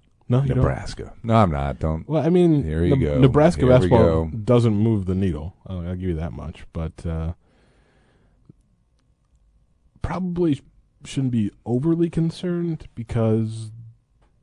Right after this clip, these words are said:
Speaker 1: they just don't really win on the road.
Speaker 2: Who do you
Speaker 1: Have not
Speaker 2: got
Speaker 1: this year.
Speaker 2: making the tournament from the Big Ten?
Speaker 1: The N C double A tournament?
Speaker 2: Besides the big three.
Speaker 1: It's a fair question. Um,
Speaker 2: Anybody else?
Speaker 1: probably,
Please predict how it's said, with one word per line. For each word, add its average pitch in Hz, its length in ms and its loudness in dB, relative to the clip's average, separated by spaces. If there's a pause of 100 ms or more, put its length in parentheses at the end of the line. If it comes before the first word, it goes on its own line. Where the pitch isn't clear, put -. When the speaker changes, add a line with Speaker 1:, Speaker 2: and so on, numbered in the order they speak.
(720)
Speaker 1:
they 107 720 0
just - 380 -10
don't 76 240 -10
really 85 220 -10
win 85 240 -10
on 78 140 -12
the - 80 -16
road. - 400 -20 (840)
Speaker 2:
Who 185 80 0
do 185 60 -2
you 135 80 2
Speaker 1:
Have 104 40 6
not 95 60 8
Speaker 2:
got 92 80 2
Speaker 1:
this 85 120 -10
year. - 80 -14
Speaker 2:
making 87 260 0
the 76 60 -4
tournament 78 480 -6
from 76 120 -8
the 76 60 -8
Big 76 180 -6
Ten? 76 240 -8 (720)
Speaker 1:
The 101 60 -4
N 107 60 -2
C - 80 -6
double 123 200 0
A 156 60 -2
tournament? 180 400 -8
Speaker 2:
Besides 90 380 0
the 73 80 -4
big 71 180 -2
three. 73 320 -8 (1700)
Speaker 1:
It's - 100 -20
a - 300 -20
fair 110 180 -4
question. 90 460 -8 (120)
Um, 98 500 -2 (140)
Speaker 2:
Anybody 117 320 -6
else? 139 140 -8
Speaker 1:
probably, 185 640 -2